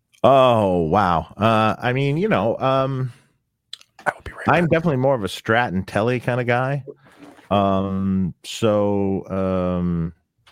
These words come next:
Speaker 1: that's just sort of what I grew up on. Well, I kinda grew up on super Strat kind of things,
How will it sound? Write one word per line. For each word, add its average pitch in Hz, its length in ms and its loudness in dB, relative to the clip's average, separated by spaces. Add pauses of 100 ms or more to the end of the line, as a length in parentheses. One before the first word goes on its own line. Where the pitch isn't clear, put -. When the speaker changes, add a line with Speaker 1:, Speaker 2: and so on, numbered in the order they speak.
(1500)
Speaker 1:
that's 120 220 -4
just 113 220 -2
sort 110 160 2
of 98 60 0
what 95 120 2
I 85 40 -2
grew 82 320 -2
up 104 160 -2
on. 98 140 -2
Well, 95 120 2
I 92 60 0
kinda 92 220 -2
grew 82 180 -2
up 80 100 -4
on 69 100 -4
super 76 300 -4
Strat 73 420 -4
kind 69 180 -6
of 71 80 -8
things, 76 400 -6